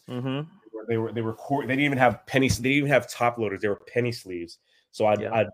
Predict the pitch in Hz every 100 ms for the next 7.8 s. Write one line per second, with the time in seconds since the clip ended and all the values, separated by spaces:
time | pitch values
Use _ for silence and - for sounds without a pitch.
0 | _ 107 107 98 117 117 - 113 110 -
1 | _ - - 113 101 92 - _ - 147
2 | 127 107 120 113 104 - 101 98 98 95
3 | - 101 104 107 101 98 101 101 87 82
4 | 92 101 98 95 95 98 92 90 - _
5 | - 127 120 101 110 _ - - 110 110
6 | 107 - 101 95 - 135 117 101 95 -
7 | _ _ _ - 95 92 87 87